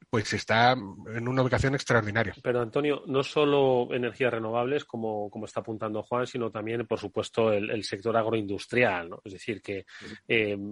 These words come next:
Speaker 2: Extremadura tiene también una potencia de sector primario, eh, impresionante, ¿no? Y además ya muy tecnologizada, ojo, ¿eh?
Speaker 3: Sí, sí.
Speaker 2: Estamos hablando también de logística, estamos hablando también de embalajes, estamos hablando de tecnología y de software, es decir, que hay muchos sectores donde poner el foco.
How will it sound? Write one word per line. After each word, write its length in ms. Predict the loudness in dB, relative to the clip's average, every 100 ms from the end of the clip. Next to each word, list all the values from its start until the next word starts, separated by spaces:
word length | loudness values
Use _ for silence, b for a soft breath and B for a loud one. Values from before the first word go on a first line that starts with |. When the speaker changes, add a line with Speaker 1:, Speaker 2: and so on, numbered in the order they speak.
| -8
Speaker 2:
Extremadura 580 | -6 -4 -2 0 -2 0
tiene 240 | -2 -2
también 240 | -4 -6
una 160 | -6 -6
potencia 440 | -6 -6 -8 -6
de 60 | -6
sector 300 | -6 -6 -6
primario, 540 | -4 -4 -4 -2 -2 -2
eh, 440 | -6 -6 -8 -8
impresionante, 800 | -8 -6 -6 -4 0 0 -2 -8
¿no? 180 | -8 -10 B B B
Y 80 | 4
además 280 | 4 2 2
ya 120 | 2
muy 180 | 4 2
tecnologizada, 840 | 0 -4 -4 -6 -6 4 4 4 0
ojo, 360 | -2 -4 -10
¿eh? 100 | -10 -12
Speaker 3:
Sí, 160 | -10
sí. 80 | -8
Speaker 2:
Estamos 280 | -2 -2 0
hablando 280 | -2 -2 -2
también 480 | -4 0 0 0 0
de 340 | 0 0 0
logística, 640 | 0 0 0 -2 -2 0
estamos 320 | -2 -2 -6 -6
hablando 240 | -6 -6
también 340 | -6 -4 -4
de 340 | -2 -2 -2 -4
embalajes, 760 | -6 2 4 4 2 -2 -4
estamos 260 | -4 -6 -2
hablando 280 | -2 0 0
de 200 | 0 0 B B B
tecnología 680 | 0 2 4 2 0 4 4
y 80 | 4
de 120 | 2
software, 460 | 0 -2 0 0 0
es 80 | -2
decir, 260 | -2 0
que 80 | 0
hay 80 | 0
muchos 320 | 0 -4 -2
sectores 480 | -4 0 0 0 0
donde 200 | -2 -2
poner 240 | -4 -4
el 100 | -6
foco. 380 | -8 -10 -12 -20